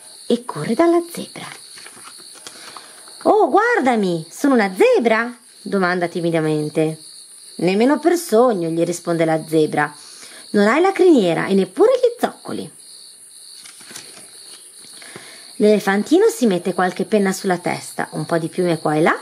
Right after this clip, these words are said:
e va a trovare la civetta che sa tutto di tutti.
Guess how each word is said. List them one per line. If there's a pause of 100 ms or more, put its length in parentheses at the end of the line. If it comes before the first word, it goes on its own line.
(240)
e
va
a
trovare
la
civetta
che
sa
tutto
di
tutti.